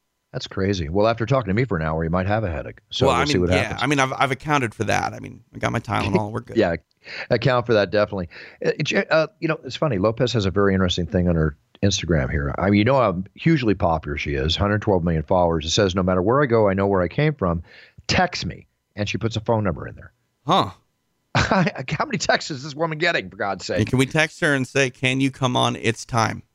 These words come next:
Speaker 2: And tweet about
Speaker 1: Yeah.
Speaker 2: it, please.
Speaker 1: Yeah, right. I'll, I'll do that after the show. I'll,
Speaker 2: Perfect.
Speaker 1: I'll get it down there. No problem. I'll just call
Speaker 2: Hey,
Speaker 1: out
Speaker 2: you
Speaker 1: shortly
Speaker 2: never
Speaker 1: this.
Speaker 2: know. Hey, I mean, that's a real Instagram, so.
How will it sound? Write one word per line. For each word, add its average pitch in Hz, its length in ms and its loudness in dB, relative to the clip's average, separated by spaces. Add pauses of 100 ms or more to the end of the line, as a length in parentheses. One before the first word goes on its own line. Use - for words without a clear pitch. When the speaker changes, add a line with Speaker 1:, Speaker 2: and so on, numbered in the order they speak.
(240)
Speaker 2:
And 113 140 2
tweet - 220 0
about - 220 4
Speaker 1:
Yeah. 101 40 -4
Speaker 2:
it, 98 80 -10
please. 95 280 -6 (560)
Speaker 1:
Yeah, 135 240 2
right. 107 300 0
I'll, 101 240 -2
I'll 110 140 4
do 107 140 0
that 92 180 4
after 90 200 0
the 85 120 -6
show. 80 280 0
I'll, 82 60 4
Speaker 2:
Perfect. 110 280 2
Speaker 1:
I'll 85 100 -2
get 85 120 0
it 80 80 0
down 76 180 2
there. 71 200 -4
No 87 140 0
problem. 65 340 -4 (320)
I'll 113 80 0
just 95 120 -2
call 82 160 2
Speaker 2:
Hey, 143 80 4
Speaker 1:
out 143 60 2
Speaker 2:
you 165 60 2
Speaker 1:
shortly 170 40 0
Speaker 2:
never 190 200 2
Speaker 1:
this. 143 80 2
Speaker 2:
know. 156 300 0 (280)
Hey, 135 300 -2 (540)
I - 20 -6
mean, 123 140 4
that's 135 180 2
a 156 60 2
real 143 220 0
Instagram, 117 560 -4
so. 107 280 -12